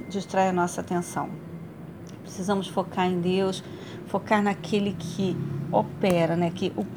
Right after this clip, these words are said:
a gente viu também que o povo tava mais preocupado com a provisão do que com o provedor. E isso tem acontecido atualmente também. Nós frequ-, nos preocupamos mais com a provisão do que aquele, com aquele que pode pre-,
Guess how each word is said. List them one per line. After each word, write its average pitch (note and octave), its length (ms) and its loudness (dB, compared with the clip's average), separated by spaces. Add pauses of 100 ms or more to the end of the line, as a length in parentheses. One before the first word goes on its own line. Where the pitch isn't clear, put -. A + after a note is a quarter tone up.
a F#3+ 80 0
gente F#3+ 240 -4
viu A3 140 0
também G3+ 220 0
que G#3+ 100 -2
o G3 40 -2
povo A3 440 2
tava G3 420 4
mais A3 340 0
preocupado E3 760 2 (720)
com F#3+ 160 8
a F#3+ 60 6
provisão G3 680 2
do G#3 100 0
que G3+ 120 -4
com G3 180 0
o F#3+ 60 0
provedor. F3+ 600 0 (600)
E G#3+ 320 2
isso D#4+ 160 0
tem B3 120 2
acontecido F#3 520 0
atualmente F3 480 2
também. E3+ 460 2 (140)
Nós G3 200 2
frequ-, - 320 0
nos G3+ 160 2
preocupamos F#3+ 420 2
mais F#3+ 260 6
com - 120 -2
a G3+ 40 0
provisão F#3 400 0
do A3 80 -2
que - 120 0
aquele, B3 420 0 (300)
com - 60 0
aquele A#3 280 2
que - 80 -10
pode A3 200 2
pre-, G#3+ 280 2